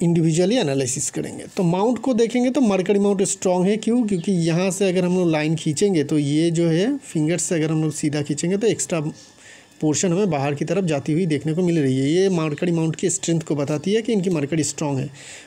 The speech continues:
मरकरी strong होगी तो analysis करने की क्षमता, business की sense, समझ, writing ability, ये सब कुछ बहुत बढ़िया रहती है इनमें।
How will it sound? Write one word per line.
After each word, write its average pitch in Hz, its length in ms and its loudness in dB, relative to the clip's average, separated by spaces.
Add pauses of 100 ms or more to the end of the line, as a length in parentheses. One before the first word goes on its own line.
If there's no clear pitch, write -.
(120)
मरकरी 180 340 0
strong 190 380 0
होगी 208 260 2
तो 226 100 0
analysis 170 520 0
करने 175 240 0
की 175 80 -2
क्षमता, 175 360 0
business 165 420 0
की 180 100 -2
sense, 165 380 -2
समझ, 165 380 0
writing 156 400 0
ability, 165 380 2
ये 175 120 0
सब 165 200 -4
कुछ - 220 -6 (440)
बहुत 170 200 0
बढ़िया 156 300 2
रहती 151 320 0
है 139 140 0
इनमें। 135 220 -4